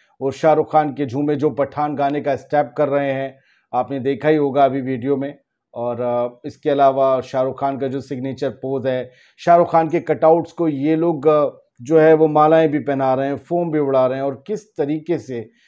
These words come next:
इनका जोश और जुनून है, और जब रिपोर्टर इनसे बात करता है, तो भी आप जुनून देखिए, समझिए। कई और वीडियो दिखाते हैं।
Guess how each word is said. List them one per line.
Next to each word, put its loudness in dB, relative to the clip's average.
इनका 0
जोश -2
और 0
जुनून -4
है, -2
और -2
जब -2
रिपोर्टर -6
इनसे -6
बात -2
करता -6
है, -6
तो 4
भी 0
आप 4
जुनून 0
देखिए, -4
समझिए। -6
कई 6
और 6
वीडियो -6
दिखाते -14
हैं। -20